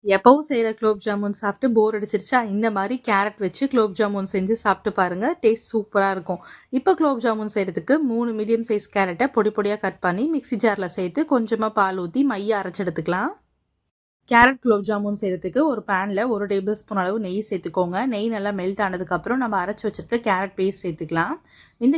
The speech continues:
கேரட்டை வேக வைக்கிறதுக்கு ஒரு மூணுல இருந்து நாலு டேபிள் ஸ்பூன் அளவு பால் சேர்த்துக்கோங்க. பால் சேர்த்து நல்லா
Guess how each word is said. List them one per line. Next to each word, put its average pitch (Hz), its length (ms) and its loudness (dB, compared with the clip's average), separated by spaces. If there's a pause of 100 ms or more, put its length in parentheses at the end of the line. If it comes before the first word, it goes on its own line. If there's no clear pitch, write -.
கேரட்டை 220 360 0
வேக 208 260 0
வைக்கிறதுக்கு 185 560 -2
ஒரு 196 240 -2
மூணுல 240 260 -2
இருந்து 214 240 -2
நாலு 185 240 -2
டேபிள் 180 280 -2
ஸ்பூன் 190 200 -6
அளவு 202 200 0
பால் 185 320 -2
சேர்த்துக்கோங்க. 165 460 -2 (520)
பால் 233 320 0
சேர்த்து 226 280 0
நல்லா 185 200 0